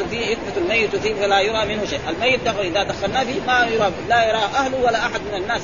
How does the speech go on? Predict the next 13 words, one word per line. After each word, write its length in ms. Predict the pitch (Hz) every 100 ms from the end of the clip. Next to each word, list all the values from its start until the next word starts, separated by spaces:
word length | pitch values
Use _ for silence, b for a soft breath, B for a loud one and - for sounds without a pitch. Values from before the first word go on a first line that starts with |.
| 202
أبدًا. 280 | 175 165 - - - - -
وقال 400 | 302 208 240 220
الشعبي: 400 | - 214 175 160
"بطنها 480 | 233 220 214 202
لأمواتكم 760 | 190 180 185 214 254 269 262 233
وظهرها 500 | 180 233 220 226 226
لأحيائكم". 760 | 233 220 220 208 156 156 - - - - - - - -
ها، 320 | 156 214 190 185
هذا، 120 | - - -
ها، 160 | 208 196
"بطنها 440 | 240 - 202 185
لأمواتكم 580 | 170 170 185 247 240 214
ولأحيائكم 760 | 170 170 185 196 240 247 254